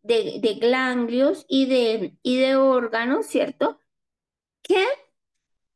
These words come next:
su función es protegernos. Entonces, yo les decía en la clase pasada que cuando se nos inflaman los ganglios,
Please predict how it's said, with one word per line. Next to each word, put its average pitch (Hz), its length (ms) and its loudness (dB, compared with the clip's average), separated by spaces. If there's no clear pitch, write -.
su 440 480 0
función 370 640 0
es 269 260 2
protegernos. 320 920 -2
Entonces, 285 560 0
yo 320 100 2
les 294 140 2
decía 302 200 0
en 247 60 -2
la 240 100 -4
clase 262 220 -2
pasada 269 340 -2
que - 180 -6
cuando 233 400 0
se 233 160 -4
nos 233 160 -4
inflaman 220 600 -2
los 190 220 -2
ganglios, 208 680 -2